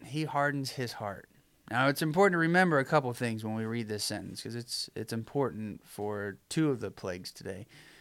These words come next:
When it says he hardens his heart, remember that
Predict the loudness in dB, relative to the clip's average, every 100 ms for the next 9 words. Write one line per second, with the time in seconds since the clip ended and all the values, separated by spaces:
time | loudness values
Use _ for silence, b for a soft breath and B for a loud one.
0 | B 0 4 6 6 2 6 6 6 0
1 | -2 -6 -8 -2 0 0 -2 -8 _ -20
2 | _ _ _ _ 0 4 6 6 6 4